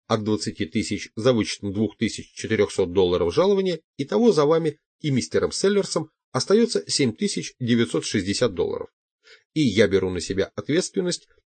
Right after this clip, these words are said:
позволить вам пока не выплачивать этот долг. Если, конечно, вы не предпочтете выписать чек и сейчас же, черт возьми, значит, вы хотите сказать, что не компания должна нам две тысячи четыреста долларов, а мы ей семь тысяч девятьсот шестьдесят?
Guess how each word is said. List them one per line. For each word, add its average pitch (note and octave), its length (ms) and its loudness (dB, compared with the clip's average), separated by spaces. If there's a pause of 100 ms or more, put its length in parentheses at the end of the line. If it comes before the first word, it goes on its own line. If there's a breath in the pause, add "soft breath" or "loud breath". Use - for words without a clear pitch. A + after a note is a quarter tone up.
позволить E3 400 2
вам C#3 200 4
пока - 360 0
не F3 160 0
выплачивать A#2 640 2
этот E2+ 200 -2
долг. C#2+ 300 -6 (260 soft breath)
Если, C3 280 2
конечно, B2+ 420 2
вы A#2 320 2
не B2+ 140 -2
предпочтете A#2 680 0
выписать G#2+ 420 -2
чек - 180 -4 (100)
и D#3 160 -4
сейчас - 440 0
же, C3+ 200 0 (340)
черт - 340 2
возьми, G2+ 420 4 (360 soft breath)
значит, C3+ 320 4
вы C#3+ 100 4
хотите B2 380 0
сказать, G2 440 2 (220 loud breath)
что A#2+ 280 4
не A#2+ 160 0
компания C#3 500 2
должна A2+ 400 4
нам G2+ 160 2
две G2+ 220 -2
тысячи - 400 -4 (220)
четыреста B2 520 0
долларов, F#2 420 4 (100)
а A2+ 200 2
мы F3 140 6
ей G3+ 240 2
семь B2+ 240 0
тысяч - 420 -4
девятьсот A2+ 400 0
шестьдесят? G#2+ 480 -4